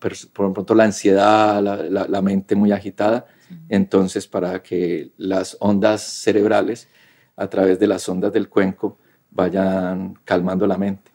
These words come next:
Speaker 2: Ok.
Speaker 1: Están las, las ondas alfa,
Speaker 2: Alfa.
Speaker 1: beta, teta. Y esto científicamente dice que son las mismas ondas alfa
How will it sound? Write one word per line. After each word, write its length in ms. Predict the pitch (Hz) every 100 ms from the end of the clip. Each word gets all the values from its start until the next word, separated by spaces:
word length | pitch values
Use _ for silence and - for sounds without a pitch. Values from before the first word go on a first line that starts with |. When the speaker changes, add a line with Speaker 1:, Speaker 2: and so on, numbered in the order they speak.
| _ _ -
Speaker 2:
Ok. 240 | 185 -
Speaker 1:
Están 300 | 90 82 90
las, 360 | 92 92 - -
las 220 | 90 -
ondas 380 | 92 90 95 -
alfa, 360 | 98 95 - 98
Speaker 2:
Alfa. 80 | 90
Speaker 1:
beta, 420 | 98 95 - 95
teta. 340 | 98 98 117 - _ _ _ _ -
Y 220 | 104 107
esto 920 | 101 - 113 107 104 107 104 104 117 -
científicamente 840 | 113 101 95 110 107 98 98 127
dice 180 | 120 117
que 80 | 101
son 120 | 101
las 100 | 101
mismas 320 | 107 107 107
ondas 320 | 107 101 104
alfa 360 | 107 104 120